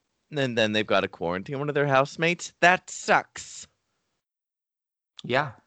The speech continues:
Speaker 1: Because being responsible means that even if you think there's biological warfare going on that's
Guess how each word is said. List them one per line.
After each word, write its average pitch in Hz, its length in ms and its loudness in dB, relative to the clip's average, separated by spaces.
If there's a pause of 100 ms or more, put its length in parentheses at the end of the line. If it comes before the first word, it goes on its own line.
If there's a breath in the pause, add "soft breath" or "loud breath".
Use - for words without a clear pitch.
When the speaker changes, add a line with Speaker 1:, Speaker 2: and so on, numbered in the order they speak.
(120)
Speaker 1:
Because 156 380 0
being 156 340 2
responsible 151 1120 0
means 131 360 -4
that 143 140 -2
even 160 380 -2
if 143 140 -2
you 135 160 0
think 151 440 4
there's 120 220 4
biological 120 800 4
warfare 123 560 2
going 104 400 0
on 104 400 0
that's 107 220 0